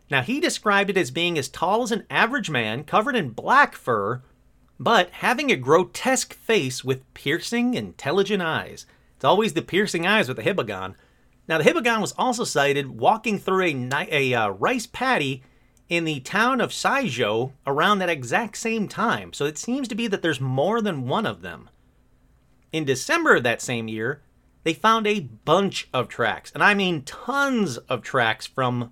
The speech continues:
the Hibagon. Then in nineteen seventy-four, it was spotted crossing a road. The driver described it as moving along in a series of hopping leaps. July fifteenth, a woman saw one near her house and described it as very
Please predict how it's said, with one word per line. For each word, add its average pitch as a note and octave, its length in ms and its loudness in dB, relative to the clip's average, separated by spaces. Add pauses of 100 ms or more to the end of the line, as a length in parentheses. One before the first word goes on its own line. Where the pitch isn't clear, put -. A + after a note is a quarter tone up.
the C3 80 -2
Hibagon. F#2 500 -6 (920)
Then A#3 180 0
in D#3+ 80 0
nineteen F3 360 0
seventy-four, D#3+ 640 2
it A3 80 0
was D3 100 -4
spotted C#3 360 2
crossing C3 400 0
a A2 40 -4
road. G3+ 360 2
The D#3 80 -4
driver D3+ 360 2
described E3+ 460 0
it F#3 60 2
as A#2+ 80 -2
moving C4 340 -2
along F#3 400 2
in D3+ 80 -2
a B2+ 40 -6
series G3 360 -2
of B2+ 80 -4
hopping G#3+ 640 -2
leaps. - 540 -6 (580)
July C#3 300 4
fifteenth, A3 640 0
a D3+ 80 -4
woman F3 300 0
saw F3+ 260 4
one F3 200 0
near D#3+ 220 0
her C#3 140 2
house G#3 400 0
and D#3 100 -8
described F#3 440 2
it G#3 60 4
as D3 100 0
very F3 420 0